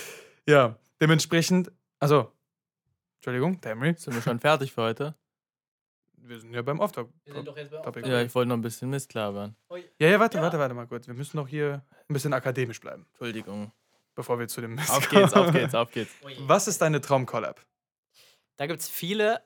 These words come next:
Speaker 3: aber
Speaker 1: Die
Speaker 3: die,
Speaker 1: eine.
Speaker 3: wo es am meisten passen könnte, auf jeden Fall forty. Ich hab sogar einen Song, der hat eine Hook,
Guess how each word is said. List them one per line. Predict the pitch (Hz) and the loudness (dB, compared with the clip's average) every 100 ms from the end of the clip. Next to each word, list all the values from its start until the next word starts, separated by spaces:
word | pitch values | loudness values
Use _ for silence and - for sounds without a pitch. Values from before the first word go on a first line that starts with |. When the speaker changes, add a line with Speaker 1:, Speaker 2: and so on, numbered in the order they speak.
| - | -6
Speaker 3:
aber | 143 160 165 165 165 _ _ _ _ _ - | -2 2 4 4 0 _ _ _ _ _ -8
Speaker 1:
Die | 131 | -4
Speaker 3:
die, | 127 | -2
Speaker 1:
eine. | 117 196 185 | -2 -2 0
Speaker 3:
wo | 190 | -2
es | - | -2
am | 147 | -4
meisten | 147 156 - 143 | -2 -2 -4 -6
passen | 165 - | -6 -6
könnte, | 147 143 | -8 -6
auf | 139 | -6
jeden | 139 | -8
Fall | 131 127 | -6 -8
forty. | - 131 135 131 131 _ _ _ | -6 -6 -6 -8 -12 _ _ _
Ich | 190 | -4
hab | 190 | 0
sogar | 165 | 0
einen | 147 | 0
Song, | - 170 170 151 _ _ 151 | 2 2 0 -6 _ _ -4
der | 135 | -4
hat | 156 | -4
eine | 143 165 | -6 -6
Hook, | 170 | -8